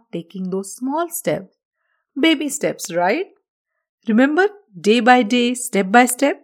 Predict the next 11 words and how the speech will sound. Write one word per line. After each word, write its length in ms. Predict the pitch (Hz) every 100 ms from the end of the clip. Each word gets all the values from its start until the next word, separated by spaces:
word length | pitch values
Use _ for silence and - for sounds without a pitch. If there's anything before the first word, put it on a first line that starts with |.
| _ _ _
That's 380 | 185 240 247 -
our 180 | 285 285
mantra 480 | 240 233 254 262
here, 320 | 220 180 165 147
right? 460 | 170 226 453 - _ _ _ _ _ _ _ _ _ _
Spend 500 | _ - - 285 285
some 220 | 233 196
time 440 | 190 165 147 185 - _ _ _ _ -
every 540 | 262 269 262 269 277
single 580 | 269 233 208 214 208 202
day 360 | 170 185 175